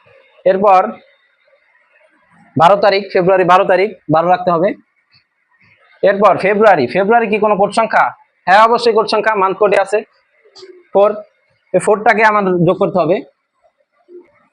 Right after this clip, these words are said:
এখন মোট যোগফল বের করতে হবে আমাদের। আঠারো আট, হাত থেকে এক, দুই আর চার।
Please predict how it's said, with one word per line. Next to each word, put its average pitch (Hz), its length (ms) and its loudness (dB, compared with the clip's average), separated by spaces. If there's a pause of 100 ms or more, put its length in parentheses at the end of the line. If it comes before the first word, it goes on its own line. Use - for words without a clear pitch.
(720)
এখন 190 560 -2
মোট 202 200 0
যোগফল 226 520 0 (840)
বের 175 120 0
করতে 180 220 -2
হবে 139 180 0
আমাদের। 113 360 -2
আঠারো 165 320 -2
আট, 185 340 2 (680)
হাত 147 200 -4
থেকে 185 200 -2
এক, 202 200 2 (880)
দুই 165 200 0
আর 151 180 2
চার। 110 120 0